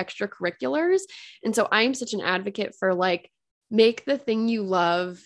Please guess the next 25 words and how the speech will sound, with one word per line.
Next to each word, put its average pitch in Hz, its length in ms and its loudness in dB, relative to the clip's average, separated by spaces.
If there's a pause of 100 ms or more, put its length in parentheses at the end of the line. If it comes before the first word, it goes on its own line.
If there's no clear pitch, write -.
(120)
your 180 200 2
purpose, 226 540 0
make 196 220 -2
the 214 100 -2
thing 208 220 -2
you 196 160 -4
love 175 260 -2
your 175 200 -2
work. 208 500 0 (100)
And 185 400 -2 (600)
it's, 220 400 0
it 247 120 6
becomes 330 360 2
just - 240 -2
fun. 262 420 2
It 147 120 -4
becomes 254 420 -6
less 214 340 2
of, 190 200 -2
like, 185 320 0
a, 165 180 -2
"I 196 120 0
need 202 320 -2
to 202 100 0
get 190 280 0